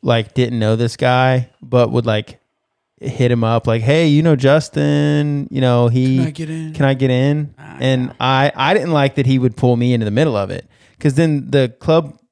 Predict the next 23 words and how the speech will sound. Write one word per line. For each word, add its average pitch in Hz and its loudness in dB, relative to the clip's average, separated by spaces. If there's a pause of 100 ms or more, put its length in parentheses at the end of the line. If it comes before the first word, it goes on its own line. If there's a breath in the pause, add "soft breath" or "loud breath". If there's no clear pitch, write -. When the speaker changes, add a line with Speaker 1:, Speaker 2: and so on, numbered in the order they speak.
(120)
Speaker 1:
promoter 127 4
would 120 0
ask 123 -2
me, 131 2
like, 120 0
"Hey, 135 2
do 143 0
you 151 2
know 131 2
so-and-so?" 151 0
And 151 0
I'm 131 0
like, 113 -2 (640)
"I 123 -6
mean, 107 -4 (920)
yes, 113 -4 (840)
but 107 -4 (280)
Speaker 2:
Why? 127 -10
<laughs> - -14
Speaker 1:
not 131 0
like 123 -2
that." 160 2
Speaker 2:
Right. 110 -8